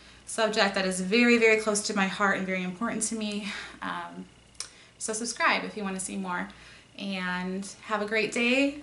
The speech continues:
Uh, again, my name is Jenna. I'm a therapist, and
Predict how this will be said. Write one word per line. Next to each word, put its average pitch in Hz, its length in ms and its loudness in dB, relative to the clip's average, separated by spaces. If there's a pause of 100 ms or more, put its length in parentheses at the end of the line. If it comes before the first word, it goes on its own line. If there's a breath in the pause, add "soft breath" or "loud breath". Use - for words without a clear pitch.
Uh, 190 120 -6
again, 196 340 -2
my 196 100 0
name 190 200 -2
is 196 160 -4
Jenna. 240 600 4
I'm 185 220 -4
a 180 320 -6
therapist, 262 760 -4
and 175 560 -6